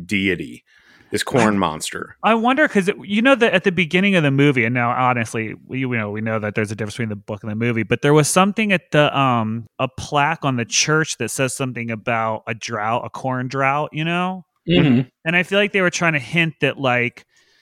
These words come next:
Speaker 2: this, you know, there, there's some corn drought and they're worshiping this thing so they can survive and grow corn, or I don't know, like, it kind of, there's some
Speaker 3: Right.
Speaker 2: kind of implication there.
Speaker 3: Well, yeah, I mean, it, it, it's all biblical, right? And, and half of the Bible stories are all about,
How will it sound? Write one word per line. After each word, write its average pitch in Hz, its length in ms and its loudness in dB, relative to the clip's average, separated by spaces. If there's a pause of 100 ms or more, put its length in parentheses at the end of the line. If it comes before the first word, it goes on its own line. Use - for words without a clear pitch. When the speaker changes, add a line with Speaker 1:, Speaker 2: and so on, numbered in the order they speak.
(560)
Speaker 2:
this, - 440 -4 (160)
you 156 120 -2
know, 135 160 2
there, 139 280 -2
there's 135 360 -2
some 139 200 -4
corn 160 400 0
drought 127 500 0
and 123 80 -4
they're 120 120 0
worshiping 127 540 -2
this 120 140 -4
thing 117 260 -4
so 123 100 -10
they 117 100 -6
can 113 140 -8
survive 120 640 -4
and 110 140 -8
grow 113 180 -6
corn, 123 520 0
or 113 120 -8
I 165 160 0
don't 190 160 -2
know, 113 220 -4
like, 123 180 -4
it 139 80 -6
kind 170 180 -6
of, 160 60 -8
there's 156 160 -4
some 143 120 -2
Speaker 3:
Right. 120 60 2
Speaker 2:
kind 135 120 0
of 107 40 -6
implication 101 540 -12
there. 85 260 -14 (680)
Speaker 3:
Well, 214 220 -2
yeah, 180 220 2
I 160 60 2
mean, 151 280 -4
it, 160 180 -4
it, 180 160 0
it's 190 160 -4
all 208 160 4
biblical, 139 540 -2
right? 120 280 -6
And, 131 280 -10
and 139 280 -10 (260)
half 165 280 0
of 147 80 -8
the 139 60 -8
Bible 131 380 -4
stories 117 480 -8
are 120 120 -8
all 123 220 -4
about, 117 460 -4